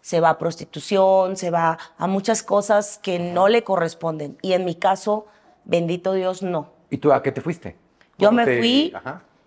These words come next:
Speaker 1: em, mi, mi gusto era la música, siempre ha sido la música,
Speaker 2: Ok.
Speaker 1: cantar. Siempre
Speaker 2: Ajá.
Speaker 1: ha sido cantar. Y a
Speaker 2: Ajá.
Speaker 1: pesar de que en la familia, pues, había otra persona que cantaba, que era mi hermana, la, ella era la mayor, es la mayor. Entonces... Eh,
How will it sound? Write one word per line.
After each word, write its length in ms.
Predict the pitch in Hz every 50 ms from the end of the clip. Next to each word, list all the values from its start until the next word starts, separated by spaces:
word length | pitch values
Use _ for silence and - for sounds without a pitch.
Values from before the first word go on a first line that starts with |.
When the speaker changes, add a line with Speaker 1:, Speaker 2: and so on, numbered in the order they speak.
| _ _
Speaker 1:
em, 920 | 175 196 190 190 185 185 185 185 185 180 180 180 180 180 180 180 180 254 - - _ _ _
mi, 280 | - 214 214 214 214 -
mi 260 | 220 220 214 214 214
gusto 380 | 202 190 247 233 - - - 240
era 120 | 226 233
la 100 | 226 208
música, 380 | 196 190 185 175 - 170 - 160
siempre 240 | 165 - 190 190 196
ha 40 | 196
sido 200 | - 196 185 185
la 100 | 180 165
música, 340 | 165 170 170 170 165 - 160
Speaker 2:
Ok. 100 | 160 113 -
Speaker 1:
cantar. 380 | 160 156 156 151 - 151 147 - - - _ _ _ _ _
Siempre 280 | - - 180 175 170 175
Speaker 2:
Ajá. 40 | 170
Speaker 1:
ha 20 |
sido 240 | 170 190 185 180 170
cantar. 400 | - 170 156 151 - 156 147 - - - - - -
Y 80 | -
a 20 | 190
Speaker 2:
Ajá. 60 | -
Speaker 1:
pesar 300 | 190 185 196 196 202 202
de 120 | 220 226
que 140 | 220 226 214
en 120 | 202 196
la 160 | 180 170 165 165
familia, 540 | - 180 175 180 180 185 185 185 175 170
pues, 240 | 175 170 175 165 -
había 340 | - 170 170 175 180 180 180
otra 240 | 180 - 196 180 -
persona 360 | 175 165 - - 180 175 170
que 120 | 170 170
cantaba, 360 | 165 - 165 170 175 175 175 170
que 80 | 180
era 80 | 165 170
mi 120 | 175 170
hermana, 460 | 170 170 185 202 196 190 - 196 - - _ _ _ _ _ _ _ _
la, 240 | - 160 156 160 - -
ella 300 | 160 170 170 175 175 175
era 100 | 170 170
la 140 | 165 160 165
mayor, 460 | 165 165 165 175 175 175 196 - - _ _ _ _ -
es 140 | - 160
la 80 | - 165
mayor. 360 | 165 160 156 165 165 170 - -
Entonces... 520 | - 170 165 180 180 170 202 196 180 - - - - - _ _ _ _ -
Eh, 580 | 165 170 165 165 165 160 160 160 160 156 156